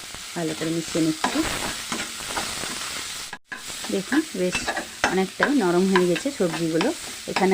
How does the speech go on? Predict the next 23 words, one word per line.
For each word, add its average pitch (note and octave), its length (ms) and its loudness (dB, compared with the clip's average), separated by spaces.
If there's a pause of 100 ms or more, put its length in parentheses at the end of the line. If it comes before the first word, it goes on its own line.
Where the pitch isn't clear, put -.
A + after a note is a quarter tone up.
আপনারা F3+ 280 2
চাইলে F#3 260 2
পরে C4 120 0 (140)
আরও E3 140 2 (100)
অন্য F3 140 2 (240)
সবজি D#3 320 0
দিতে D#3+ 260 2
পারেন, E3+ 220 2 (440)
আমি F3 200 4
বেশি F3 200 -2
কিছু F#3+ 260 -2
দিব F3+ 140 2 (140)
না। C#4+ 60 6 (1400)
দেখুন E3+ 240 -2 (680)
কত F#3 120 -6 (120)
সুন্দর F#3+ 260 2 (100)
হয়েছে। D#3+ 340 2 (2000)
আর F#3+ 120 -20
দিয়ে G#3+ 180 -6
দিচ্ছি G#3 260 -2 (180)
এক F3+ 140 -8
চামচ F#3 260 0 (120)
মতো E3+ 260 0